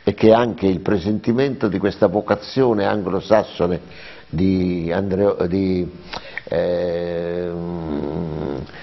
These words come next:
eh, di Antonioni, che poi sfociò in Blow Up, era veramente qualcosa che, eh, riguardava la frantumazione dell'identità,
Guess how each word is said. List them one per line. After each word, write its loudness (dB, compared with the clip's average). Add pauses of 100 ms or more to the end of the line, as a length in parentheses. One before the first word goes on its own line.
(240)
eh, -6 (100)
di 4
Antonioni, 2
che -2
poi 4
sfociò 2
in -2
Blow 4
Up, -6 (540)
era 4
veramente 0 (640)
qualcosa 0
che, 0
eh, -2
riguardava 2
la 0
frantumazione 0
dell'identità, -2